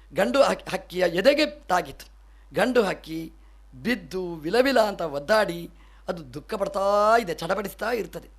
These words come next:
ಅದು ಶ್-, ಶೋಣಿತ ಪರೀತಾಂಗಂ ಅಂತ ಹೇಳ್ತಾನೆ, ಮೈಯೆಲ್ಲ ರಕ್ತ ಆಗಿಬಿಟ್ಟಿದೆ ಅಂತ. ಇವತ್ತಿನ ಭಾಷೆಯಲ್ಲಿ ಅಪಘಾತಗಳು, ಆಕ್ಸಿಡೆಂಟ್ ಆದರೆ ಹೇಗಿರ್ತದೆ ಹಾಗೆ,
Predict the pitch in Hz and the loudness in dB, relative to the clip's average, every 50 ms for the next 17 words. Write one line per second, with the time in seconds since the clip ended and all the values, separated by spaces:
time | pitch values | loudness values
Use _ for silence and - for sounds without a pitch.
0 | - - - - - - - - - - - - - - - 196 254 285 285 247 | -20 -20 -20 -20 -20 -20 -20 -20 -20 -20 -20 -20 -18 -6 0 0 2 2 2 0
1 | 196 170 147 123 117 - - - - - - - - - - - - - - - | -2 -4 -6 -10 -14 -16 -20 -20 -20 -20 -20 -20 -20 -20 -20 -20 -18 -10 -4 0
2 | 202 240 269 285 302 302 - 302 294 294 226 226 247 269 262 - 269 262 262 254 | 4 4 4 4 4 2 2 2 2 2 2 -2 -2 -2 0 0 0 0 2 0
3 | 247 240 214 196 175 175 180 - 180 170 170 - 147 113 - - - - - - | 0 0 -2 -4 -6 -8 -8 -8 -8 -10 -8 -8 -10 -12 -12 -16 -20 -20 -20 -20
4 | - - 135 156 196 214 254 262 285 294 302 311 311 277 247 220 - - - 285 | -16 -8 -4 -2 0 2 2 2 2 4 8 8 8 8 6 2 0 2 2 4
5 | 285 277 277 269 254 - 233 190 175 143 117 104 101 - - - - - - - | 4 4 0 -2 -6 -6 -8 -8 -8 -10 -12 -14 -20 -20 -20 -20 -20 -20 -20 -20
6 | - - - - - - 175 220 214 226 226 220 208 202 196 - 214 202 190 190 | -20 -20 -20 -12 -6 -4 -4 -2 0 0 0 2 4 2 2 2 0 -2 -2 -2
7 | 208 240 269 - - - - - - 165 208 226 226 233 226 233 220 196 180 165 | -4 -6 -6 -8 -12 -20 -16 -12 -6 -2 0 2 4 4 4 4 2 0 0 0
8 | 160 175 170 - - 226 233 233 208 - 196 196 196 196 180 180 190 190 165 180 | 0 0 -2 -2 -6 -6 -6 -6 -4 -2 -2 -2 0 -2 -2 -2 -2 -2 -4 -6
9 | 170 - 185 190 220 220 - - - - - - - - - - - - - - | -6 -4 -4 -4 -4 -4 -6 -10 -20 -20 -20 -20 -20 -20 -20 -20 -20 -20 -20 -20
10 | - - - 214 240 285 294 269 208 - - | -20 -10 -4 0 2 4 4 2 0 -2 -8